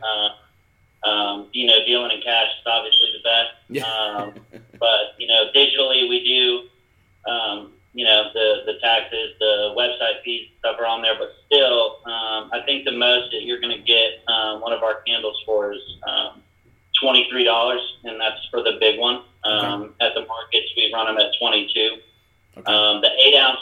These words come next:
Speaker 1: soy candles, typically at these markets, you see 'em run for about eighteen. Um, we don't bring ours above thirteen.
Speaker 2: Okay.
Speaker 1: Um, we always do, you know, we always try to hit 'em with a bundle deal and put, like, you know, two for twenty-two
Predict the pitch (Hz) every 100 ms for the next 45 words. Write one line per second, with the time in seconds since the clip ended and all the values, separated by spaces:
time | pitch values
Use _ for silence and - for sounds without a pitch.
0 | - 123 - - - 120 113 - - 156
1 | 165 160 151 139 139 123 131 131 127 -
2 | 123 120 131 123 117 117 127 120 117 -
3 | 120 120 - 123 120 120 - _ _ _
4 | - 110 113 110 104 123 131 - - 117
5 | 110 104 104 107 104 - - 104 - -
6 | - - _ - 117 123 101 98 98 98
7 | - - - - 110 107 104 - 117 107
8 | 104 110 107 107 110 104 101 - 110 104
9 | - _ _ _ _ 143 143 127 127 127
10 | 127 123 120 117 123 120 120 117 110 101
11 | - 120 117 - 117 101 - 135 - -
12 | - 127 - - - 120 113 117 113